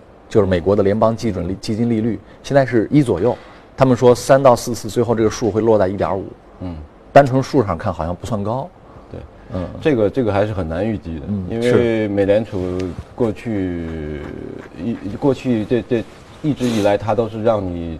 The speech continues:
Speaker 1: 捉摸不定。
Speaker 2: 捉摸不定，
Speaker 1: 嗯。
Speaker 2: 而且你猜不透，对吧？
Speaker 1: 是。
Speaker 2: 猜不透它到底加不加息，所以这个不确定性还是很，还是存在的，而且很大。那么，呃，但是就是有一点啊，从长期角度来看啊，那既然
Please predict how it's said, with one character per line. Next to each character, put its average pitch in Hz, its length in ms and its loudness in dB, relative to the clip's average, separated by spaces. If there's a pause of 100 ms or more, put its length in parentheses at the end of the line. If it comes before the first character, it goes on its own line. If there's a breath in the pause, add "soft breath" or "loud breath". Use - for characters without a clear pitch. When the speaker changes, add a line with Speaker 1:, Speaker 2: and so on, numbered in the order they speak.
(100)
Speaker 1:
捉 110 120 4
摸 107 140 6
不 98 100 0
定。 95 160 0 (160)
Speaker 2:
捉 127 80 -2
摸 151 140 4
不 143 80 0
定， 156 180 4
Speaker 1:
嗯。 104 40 0
Speaker 2:
而 104 80 2
且 147 80 0
你 131 100 2
猜 127 180 -2
不 120 80 -6
透， 127 280 2
对 95 100 -2
吧？ 82 260 -2
Speaker 1:
是。 - 100 -12
Speaker 2:
猜 104 100 0
不 85 80 -6
透 135 160 -4
它 104 280 -2 (160)
到 123 140 4
底 90 100 -4
加 90 160 -4
不 85 120 -10
加 82 120 -10
息， 85 240 -14 (140)
所 107 100 -8
以 98 240 -6 (440 loud breath)
这 156 80 0
个 147 80 2
不 120 140 0
确 127 120 0
定 117 160 0
性 107 220 -4
还 98 140 -4
是 101 180 -4
很， 92 160 -2
还 87 160 -8
是 95 80 -12
存 87 240 -8
在 92 160 0
的， 76 80 -4
而 82 60 -8
且 92 80 -8
很 87 180 -12
大。 90 180 -8 (540 loud breath)
那 151 140 -2
么， 143 220 4 (520 loud breath)
呃， 110 240 6 (380)
但 170 120 8
是 143 280 6
就 120 120 -6
是 113 80 -8
有 113 140 2
一 175 80 4
点 127 140 6
啊， - 260 -12
从 120 140 -6
长 - 260 -8
期 202 220 -4
角 110 160 2
度 80 140 -6
来 69 120 -8
看 85 200 -12
啊， - 120 -16 (220)
那 117 160 -6
既 277 260 -4
然 110 340 4